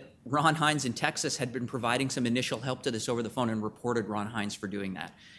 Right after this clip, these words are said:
And that's just, like, pure economic protectionism. There, there, no rational person would say that this guy, this impoverished double amputee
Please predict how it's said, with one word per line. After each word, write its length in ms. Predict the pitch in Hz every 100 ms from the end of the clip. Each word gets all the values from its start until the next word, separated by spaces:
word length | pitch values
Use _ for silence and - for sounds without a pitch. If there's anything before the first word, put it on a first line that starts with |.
| -
And 100 | 151
that's 180 | 196 196
just, 200 | 170 147
like, 200 | 123 -
pure 400 | - 160 160 156
economic 500 | 131 127 117 113 110
protectionism. 680 | 113 - 98 - 92 113 107
There, 160 | 127 - - -
there, 120 | 156
no 180 | 160 180
rational 560 | 185 143 143 160 170 135
person 440 | - 147 139 131
would 120 | 113 101
say 440 | - 110 104 101 - - -
that 200 | 120 - - -
this 300 | 120 170 -
guy, 220 | 147 143
this 340 | 147 185 - -
impoverished 580 | 147 135 - 160 170 160
double 220 | 147 139 139
amputee 680 | 139 135 - 131 123 123